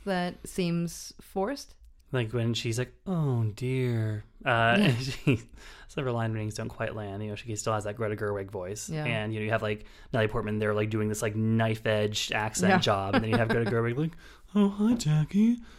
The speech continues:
Speaker 2: How you doing?"
Speaker 1: <laughs>
Speaker 2: That's my Greta impression. So anyway, um,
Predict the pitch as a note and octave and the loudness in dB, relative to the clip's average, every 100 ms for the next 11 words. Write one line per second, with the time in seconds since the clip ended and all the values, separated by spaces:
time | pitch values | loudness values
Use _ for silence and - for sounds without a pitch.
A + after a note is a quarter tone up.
0 | - - E3+ G#3+ A3+ B3 B3 G#3 F3 E3 | -20 -10 -2 0 2 2 4 4 2 2
1 | D#4 D4+ C#4 - A#3+ G#3+ - F#3+ - E3 | 0 0 -2 -2 -6 -4 -4 -6 -6 -10
2 | A#2 A#2 A#2+ A#2+ B2 - B2+ - A#2+ D#3 | -8 -6 -6 -8 -10 -12 -8 -6 -2 2
3 | B2+ A#2 - - - - - - C3+ B2+ | 2 0 -6 -20 -20 -20 -14 -2 2 4
4 | B2 A#2+ A#2 | 2 2 0